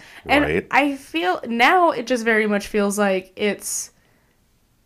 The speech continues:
Speaker 1: the plan wasn't for all the robberies and the tasks and get somebody to do this. It was to fuck with somebody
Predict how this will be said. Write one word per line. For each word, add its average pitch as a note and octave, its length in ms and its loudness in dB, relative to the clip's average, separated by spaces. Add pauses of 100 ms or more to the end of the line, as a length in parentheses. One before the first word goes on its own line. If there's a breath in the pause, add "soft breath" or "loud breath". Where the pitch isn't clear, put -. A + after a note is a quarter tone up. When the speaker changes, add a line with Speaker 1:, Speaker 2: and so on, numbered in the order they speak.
(440)
Speaker 1:
the E4+ 100 -4
plan G4+ 340 2
wasn't E4+ 300 2
for C4 200 4
all G#3 120 0
the G#3 120 -2
robberies F#3+ 560 0
and G3+ 100 -4
the F3+ 60 -8
tasks F#3 520 -4
and G#3+ 120 -4
get G#3 140 0
somebody G3 320 -2
to F#3+ 120 -10
do G3+ 200 -2
this. F3+ 320 -4
It D4+ 140 -2
was G#4 260 0
to F4 160 -2
fuck G#3 460 -4
with G#3 180 -2
somebody F#3 640 -6